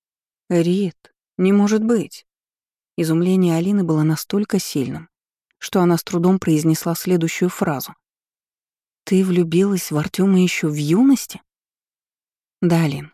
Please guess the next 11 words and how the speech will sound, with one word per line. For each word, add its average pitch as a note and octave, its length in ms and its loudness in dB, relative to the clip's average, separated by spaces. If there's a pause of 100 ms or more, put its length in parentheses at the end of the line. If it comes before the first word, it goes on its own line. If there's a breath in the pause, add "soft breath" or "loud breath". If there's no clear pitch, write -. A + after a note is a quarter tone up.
(180)
к - 60 -16
сожалению, E3 560 2
дела C#3+ 240 0
обстояли C#3 460 -4
именно C#3+ 420 2
так. - 340 -14 (1080)
Только G3 260 0
это E3+ 380 2
было F3 200 2
очень D#3+ 300 0
давно. E3+ 400 -2